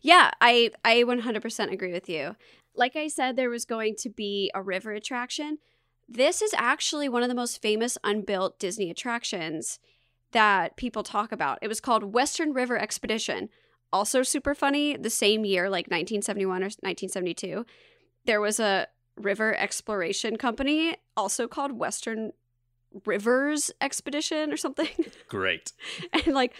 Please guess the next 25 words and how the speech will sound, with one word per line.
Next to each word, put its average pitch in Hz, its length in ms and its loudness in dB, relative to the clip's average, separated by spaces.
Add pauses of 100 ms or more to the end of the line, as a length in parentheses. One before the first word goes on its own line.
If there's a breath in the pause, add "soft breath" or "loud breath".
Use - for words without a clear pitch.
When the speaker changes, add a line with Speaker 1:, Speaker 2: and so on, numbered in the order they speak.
(300 loud breath)
Speaker 1:
they 269 180 6
didn't 262 280 2
know 226 320 8
about 233 240 4
the 202 100 2
other 214 220 2
one. 247 480 2
Like, 233 120 -4
they 233 80 4
didn't 226 120 2
know 196 80 2
about 202 180 2
each 214 160 0
other, 240 260 0
but - 120 -2
I 175 60 0
just 202 120 -6
thought - 120 -4
that 175 120 0
was - 120 -10
funny. - 340 -2 (460 loud breath)
Speaker 2:
That 220 220 4
is 208 60 -2
Speaker 1:
Um, 214 40 -8
Speaker 2:
funny. - 180 -10